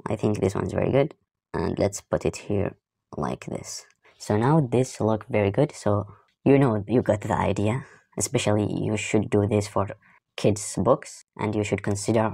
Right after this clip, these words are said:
the targeted audience for your niche. So this is a carrot with a rabbit, and you can add an outline here or a pattern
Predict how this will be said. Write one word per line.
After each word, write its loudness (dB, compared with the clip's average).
the -2
targeted -2
audience -2
for 0
your 0
niche. -4
So -4
this -2
is -2
a -16
carrot -2
with 0
a -4
rabbit, -4
and 2
you 4
can -4
add -6
an -4
outline -4
here -6
or 2
a -2
pattern -4